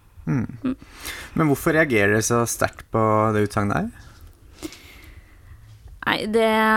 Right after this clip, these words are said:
Speaker 2: Anundsen og Brein Karlsen sier er at, eh, vi må jo gjerne fortsette å gjøre, jobbe rettspolitisk. Vi kan bare ikke bruke noe av den støtten vi får fra Justisdepartementet. Eh, men det de ikke sier er at de vet jo veldig godt at vi er helt avhengig av den støtten for å kunne gjøre det arbeidet vi gjør.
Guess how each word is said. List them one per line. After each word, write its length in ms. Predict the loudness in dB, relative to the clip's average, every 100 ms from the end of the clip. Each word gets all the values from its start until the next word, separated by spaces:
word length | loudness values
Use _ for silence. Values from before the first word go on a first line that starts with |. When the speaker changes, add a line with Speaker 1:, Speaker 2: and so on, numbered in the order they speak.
| 2
Speaker 2:
Anundsen 540 | 2 2 0 0 2
og 80 | 2
Brein 240 | 0 0
Karlsen 320 | -2 -2 -2 -2
sier 380 | 0 2 2 2
er 160 | 0
at, 300 | -2 -6 -6
eh, 460 | -2 0 0 -2 -2
vi 140 | -2 0
må 140 | 0 2
jo 140 | 2 2
gjerne 300 | 0 0 -2
fortsette 400 | -2 -4 -4 -2
å 60 | -2
gjøre, 300 | -2 -4 -2
jobbe 240 | -2 0 -2
rettspolitisk. 720 | -4 -8 -6 0 0 -2 -6
Vi 80 |
kan 160 | -4 0
bare 120 | 0 0
ikke 120 | 0
bruke 340 | 0 -2 -4
noe 140 | -4 -2
av 60 | -4
den 80 | -4
støtten 320 | -6 -8 -6
vi 80 | -6
får 200 | -6 -6
fra 80 | -6
Justisdepartementet. 800 | -6 -6 -6 -8 -8 -10 -10 -14 -18 -20 -20 -20 -18 -8
Eh, 160 | -4
men 140 | -2 0
det 140 | 0
de 80 | 0 -2 -6
ikke 220 | -10 -8 -4
sier 200 | 0 0
er 80 | -2
at 40 |
de 120 | -4 -6
vet 240 | -6 -6 -4
jo 80 | -2
veldig 320 | -2 -2 0
godt 240 | -2 -2
at 140 | -6 -4
vi 80 | -2
er 140 | -2
helt 240 | -2 -4 -4
avhengig 460 | -2 -2 -2 -2 0
av 160 | -2
den 140 | -4 -4
støtten 440 | -4 -4 -4 -4 -6 -14
for 180 | -6 -4
å 100 | -2
kunne 160 | -2 -2
gjøre 160 | -2
det 80 | -4
arbeidet 320 | -4 -6 -4
vi 80 | -2
gjør. 180 | -2 -4